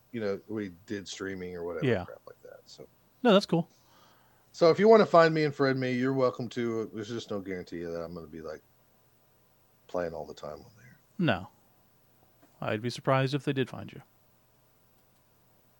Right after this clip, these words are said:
Speaker 1: Okay.
Speaker 2: Okay. Well, I think we're ready for shout-outs. You?
Speaker 1: Um,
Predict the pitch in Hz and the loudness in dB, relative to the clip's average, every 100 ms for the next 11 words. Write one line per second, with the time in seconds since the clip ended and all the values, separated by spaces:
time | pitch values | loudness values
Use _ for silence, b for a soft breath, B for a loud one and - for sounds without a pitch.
0 | _ _ _ _ _ _ 190 247 190 190 | _ _ _ _ _ _ -12 -10 -10 -10
1 | _ _ _ _ _ _ _ _ _ 170 | _ _ _ _ _ _ _ _ _ 0
2 | 156 120 - 151 143 135 143 143 131 131 | 0 -2 2 6 6 4 2 0 2 2
3 | 123 120 117 - 104 98 101 - - - | 2 0 -2 -2 -2 -2 -8 -12 -18 -20
4 | _ 135 123 - _ b b b b _ | _ -2 -2 -2 _ b b b b _
5 | _ _ _ _ 151 151 151 156 156 156 | _ _ _ _ 0 4 6 4 2 -2
6 | 147 | -6